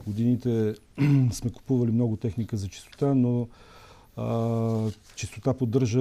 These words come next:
най-големия район на Пловдив по сметосъбиране и сметоизвозване. Това е район Южен.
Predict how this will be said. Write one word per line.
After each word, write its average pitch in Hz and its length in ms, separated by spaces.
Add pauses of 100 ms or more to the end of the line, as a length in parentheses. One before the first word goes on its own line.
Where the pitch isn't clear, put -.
(120)
най-големия 117 580
район 104 300
на 98 80
Пловдив 135 420
по 110 180
сметосъбиране 107 680
и 98 40
сметоизвозване. 123 720
Това 120 220
е 113 40
район 110 280
Южен. 143 420